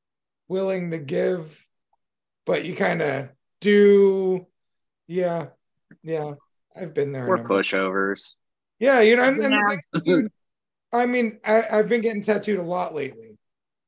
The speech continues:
Speaker 1: and I appreciate a million times more the artist that'll let me have some input, rather
Speaker 2: Yeah.
Speaker 1: than it's like, "Fuck you, I want it this way." 'Cause, like,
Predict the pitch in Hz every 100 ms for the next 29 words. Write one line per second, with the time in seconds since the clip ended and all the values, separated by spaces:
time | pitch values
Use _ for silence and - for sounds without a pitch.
0 | _ _ _ _ _ _ _ - 226 208
1 | 202 214 214 214 214 202 202 190 196 196
2 | _ _ _ _ _ _ 185 180 180 180
3 | 190 185 185 180 147 143 147 160 180 185
4 | _ _ _ _ _ _ - 175 180 190
5 | - 175 165 160 156 160 139 117 101 117
6 | 110 - - - - _ _ _ _ _
7 | _ _ - 175 202 147 151 - 160 147
8 | 147 165 147 135 _ _ _ - 226 220
9 | 185 185 143 143 - 202 202 208 170 165
10 | 202 - 135 113 - _ _ - 156 156
11 | 147 -